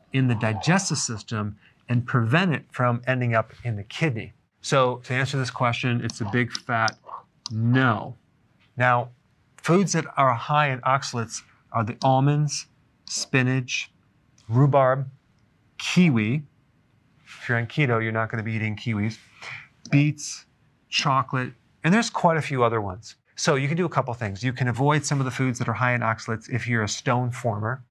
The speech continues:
And if you do eat some of these foods, you can take calcium with it because the calcium in the meal will bind with the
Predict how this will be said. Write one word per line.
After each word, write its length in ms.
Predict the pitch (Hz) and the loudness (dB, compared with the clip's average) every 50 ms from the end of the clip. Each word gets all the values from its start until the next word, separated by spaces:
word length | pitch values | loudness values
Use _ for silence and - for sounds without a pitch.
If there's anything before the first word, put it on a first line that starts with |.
| _ _ _ _ | _ _ _ _
And 560 | - 196 214 175 143 139 139 143 160 175 165 | 2 2 4 4 4 4 2 2 0 -2 -2
if 240 | - - 143 135 - | -4 -4 -4 0 0
you 100 | 147 147 | 2 0
do 300 | 127 117 143 165 208 202 | 2 4 4 4 4 4
eat 180 | 208 165 156 - | 2 0 -2 0
some 200 | - - 139 127 | 2 2 2 4
of 60 | 127 | 4
these 160 | 123 120 117 - | 2 2 0 -2
foods, 440 | - 123 120 120 120 120 117 - | -2 0 0 2 2 0 -2 -2
you 120 | - 131 120 | -2 -2 -2
can 240 | - 135 131 123 120 | 0 0 0 0 -2
take 320 | - - 135 165 160 156 | -2 0 0 0 0 -4
calcium 840 | - - - 143 156 175 170 - - - 123 110 107 107 110 104 - _ _ _ _ _ _ | -8 -6 -4 0 0 0 0 -2 -4 -4 -2 -2 -2 -4 -4 -6 -10 _ _ _ _ _ _
with 320 | - 120 147 185 185 - - | 0 2 4 4 2 2 -2
it 340 | 110 101 107 - - - - _ _ _ _ - | -2 -2 -4 -6 -12 -20 -20 _ _ _ _ -6
because 360 | 135 127 120 - 139 131 139 | -6 -2 2 2 2 2 0
the 100 | 147 131 | -4 -6
calcium 640 | - - 165 175 196 185 - - 131 123 120 120 120 | -2 0 0 2 2 0 0 -2 -2 0 -2 -2 -2
in 200 | 123 135 127 120 | -2 0 0 0
the 60 | 117 113 | 2 2
meal 440 | 131 156 151 139 123 120 113 - - - - _ _ - | 4 4 4 4 4 2 0 -2 -8 -18 -20 _ _ -6
will 80 | 110 | -4
bind 400 | 101 104 123 120 123 127 123 120 | 0 2 4 4 4 4 2 0
with 140 | 117 104 - | -2 -2 -4
the 100 | - | -6